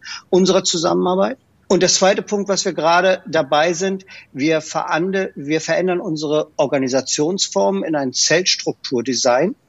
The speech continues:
Also es gibt nicht mehr die klassische Hierarchie, Geschäftsführung, zweite Ebene und dann wie auch immer Teams, sondern Zeltstrukturdesign besagt nichts anderes. Es gibt Peripheriezellen, die sind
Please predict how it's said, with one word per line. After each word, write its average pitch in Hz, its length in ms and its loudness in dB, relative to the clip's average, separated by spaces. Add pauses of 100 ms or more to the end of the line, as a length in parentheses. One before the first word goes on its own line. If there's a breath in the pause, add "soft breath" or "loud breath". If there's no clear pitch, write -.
(300 loud breath)
Also 143 160 2
es 143 120 2
gibt 190 260 -2
nicht 165 160 0
mehr 151 140 2
die 135 120 -4
klassische 156 520 0
Hierarchie, 135 760 0
Geschäftsführung, 156 800 0
zweite 147 400 0
Ebene 147 440 0
und 127 220 -4
dann 135 280 2
wie 156 340 0
auch 135 140 0
immer 131 260 2
Teams, 220 460 0 (280 loud breath)
sondern 185 640 2
Zeltstrukturdesign 160 1040 2
besagt 135 380 -2
nichts 127 200 -4
anderes. 175 640 0 (500 loud breath)
Es - 200 0
gibt - 360 -4
Peripheriezellen, 180 920 0 (300)
die 185 280 0
sind 196 540 0